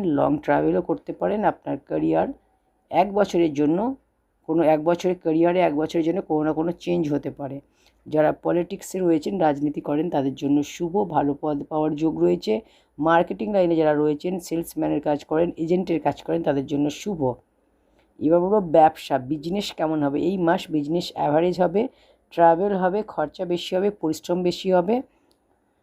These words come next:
দৌড়ঝাঁপ করতে হবে। ব্যবসা আপনার মোটামুটি হবে। যারা শাড়ির বিজনেস, জুয়েলারি বিজনেস, কসমেটিক্সের বিজনেস করেন, তাদের জন্য বলবো মোটামুটি। যারা ক্রিয়েটিভ লাইনে রয়েছেন, tour and ট্রাভেলসের বিজনেস করেন,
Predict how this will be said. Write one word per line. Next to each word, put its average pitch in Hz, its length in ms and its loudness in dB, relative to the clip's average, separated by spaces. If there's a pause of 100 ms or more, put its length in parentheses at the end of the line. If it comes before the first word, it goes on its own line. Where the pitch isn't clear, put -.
(300)
দৌড়ঝাঁপ 185 460 4
করতে 175 320 -4
হবে। 180 220 2 (1000)
ব্যবসা 143 380 0
আপনার 220 280 2
মোটামুটি 135 480 0
হবে। 123 300 -8 (1300)
যারা 160 160 6
শাড়ির 208 380 4
বিজনেস, 233 320 -2 (100)
জুয়েলারি 202 300 -2
বিজনেস, 208 400 -8
কসমেটিক্সের 190 580 -4
বিজনেস 175 340 -4
করেন, 185 220 0
তাদের 160 240 0
জন্য 160 200 0
বলবো 156 260 0
মোটামুটি। 185 600 0
যারা 160 280 6 (560)
ক্রিয়েটিভ 233 360 0
লাইনে 226 300 4
রয়েছেন, 220 520 2
tour 202 220 -2
and 196 80 0
ট্রাভেলসের 196 400 -2
বিজনেস 185 360 -4
করেন, 196 320 0